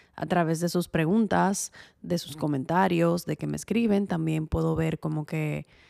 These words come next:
más o menos en qué página están y como yo también adaptarme a su página y se siente como más comunidad. Así que estoy feliz por eso, lo voy a seguir haciendo mis-, mientras me siga funcionando. Siento que estoy como en un era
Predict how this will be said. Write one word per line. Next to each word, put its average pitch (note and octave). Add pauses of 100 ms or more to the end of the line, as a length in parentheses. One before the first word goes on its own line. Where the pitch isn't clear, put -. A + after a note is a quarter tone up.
(160)
más F3+
o G3+
menos G3
en F#3+
qué E3+
página F3
están F#3+
y F#3
como E3
yo D#3
también E3+
adaptarme D#3+
a D#3
su -
página -
y D3+ (840)
se -
siente E3
como F3
más D#3 (320)
comunidad. D#3+
Así -
que D#3+ (400)
estoy F#3
feliz F3+
por F3+
eso, A3+
lo G3
voy F3
a E3+
seguir F3
haciendo F3
mis-, E3 (120)
mientras F3+
me E3+
siga F3+
funcionando. F3 (500)
Siento F3
que F3+
estoy F3
como E3+
en E3
un D#3+
era D#3+